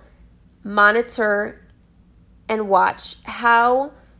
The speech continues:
you interact with your children. How are the children bonded to you?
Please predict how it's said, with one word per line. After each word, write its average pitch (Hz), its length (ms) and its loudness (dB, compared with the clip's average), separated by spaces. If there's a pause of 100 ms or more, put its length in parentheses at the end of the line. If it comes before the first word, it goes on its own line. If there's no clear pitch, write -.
(120)
you 240 220 -4
interact 233 520 2
with 208 120 -8
your 196 120 -4
children. 170 500 -6
How 214 220 2
are 220 100 2
the 220 120 -2
children 208 520 -4
bonded 175 500 -2
to - 160 -12
you? - 260 -12